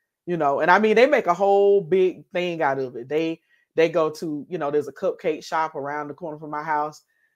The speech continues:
They go on dates, and he, and, and, and they have a whole conversation about boys. And then later on, I might ask some questions, and then my husband like, "But that's between me and her, though. She gonna come tell you when, when she's ready,"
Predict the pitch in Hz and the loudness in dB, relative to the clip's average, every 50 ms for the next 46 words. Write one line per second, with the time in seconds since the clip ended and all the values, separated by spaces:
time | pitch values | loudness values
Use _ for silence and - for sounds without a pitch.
0 | _ _ _ 156 160 160 160 156 147 143 135 135 139 160 165 165 160 156 - - | _ _ _ 2 4 4 4 0 0 0 -2 0 2 2 2 2 2 -2 -6 -10
1 | - - - _ _ 156 160 151 160 - - - 165 151 143 131 - - 143 143 | -16 -20 -20 _ _ -12 -10 -10 -12 -14 -10 -8 -8 -8 -8 -8 -12 -8 -8 -8
2 | 139 131 - - - 147 139 135 135 131 170 160 175 202 202 165 135 127 127 139 | -8 -8 -10 -10 -8 -6 -6 -6 -8 -2 0 2 4 4 4 2 0 -2 -4 -2
3 | 147 160 175 180 180 175 175 - 180 165 156 147 147 - - 156 151 139 - - | -2 0 0 0 -2 -4 -6 -8 -8 -8 -8 -10 -10 -8 -4 -4 -4 -6 -8 -14
4 | 95 - _ _ _ _ _ _ _ _ _ _ 151 147 147 147 139 127 - 139 | -20 -20 _ _ _ _ _ _ _ _ _ _ -2 0 0 0 0 0 -2 -2
5 | 156 170 180 170 160 147 135 135 139 139 - - 160 170 165 190 196 196 190 180 | -2 -2 -2 0 0 0 -2 -2 -4 -6 -8 -8 -6 -2 0 0 0 2 0 0
6 | 175 175 185 180 - _ _ _ _ _ _ - 147 180 180 170 160 156 170 196 | 0 -2 -4 -8 -10 _ _ _ _ _ _ 0 4 4 4 4 4 0 0 2
7 | 214 202 185 175 160 139 165 185 185 185 180 170 143 - - 160 170 165 - - | 2 2 2 0 0 0 0 0 2 2 2 2 2 2 4 4 4 4 2 -2
8 | - - 151 147 - 208 190 180 175 - 165 156 147 156 156 160 165 156 156 151 | -10 -14 -14 -8 -4 -2 -2 -2 -4 -8 -12 -12 -10 -8 -6 -6 -6 -4 -6 -8
9 | 156 185 180 170 170 151 147 143 147 143 139 135 135 135 - - _ _ _ _ | -6 -4 -4 -4 -4 -6 -10 -10 -6 -4 -2 -2 -2 -4 -6 -8 _ _ _ _
10 | _ _ _ _ _ _ _ 156 151 160 170 170 - 160 156 - 180 156 151 147 | _ _ _ _ _ _ _ -2 0 0 0 0 -2 -8 -10 -10 -10 -10 -8 -8
11 | 151 143 135 139 160 147 131 120 - 85 85 - - - 202 190 302 285 269 - | -8 -8 -8 -6 -4 -4 -4 -6 -8 -12 -14 -14 -12 -12 -10 -8 -8 -8 -8 -8
12 | 233 190 175 - - 190 185 180 170 165 151 151 143 135 - 147 147 139 - 185 | -10 -10 -8 -6 -4 -4 -4 -4 -6 -8 -8 -10 -12 -12 -12 -12 -14 -12 -12 -12
13 | 156 131 127 131 160 165 131 - 104 69 - | -12 -10 -4 0 0 2 2 0 -2 -10 -20